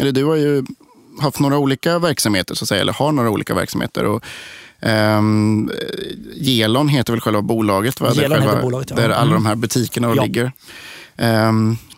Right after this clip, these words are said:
Speaker 1: och så har du, om jag förstått, haft kvar den här Solution Planet Consulting-biten.
Speaker 2: Mm.
Speaker 1: Ehm,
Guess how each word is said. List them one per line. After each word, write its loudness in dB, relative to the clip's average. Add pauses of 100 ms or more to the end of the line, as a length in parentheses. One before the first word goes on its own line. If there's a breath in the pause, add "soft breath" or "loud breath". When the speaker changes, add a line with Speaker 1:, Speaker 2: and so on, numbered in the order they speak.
(260)
Speaker 1:
och -2
så 0
har 2
du, 2 (400)
om 0
jag 0
förstått, -2 (300)
haft -6
kvar 0
den 2
här 0
Solution 0
Planet 0 (240)
Consulting-biten. -2
Speaker 2:
Mm. 2 (420 loud breath)
Speaker 1:
Ehm, 2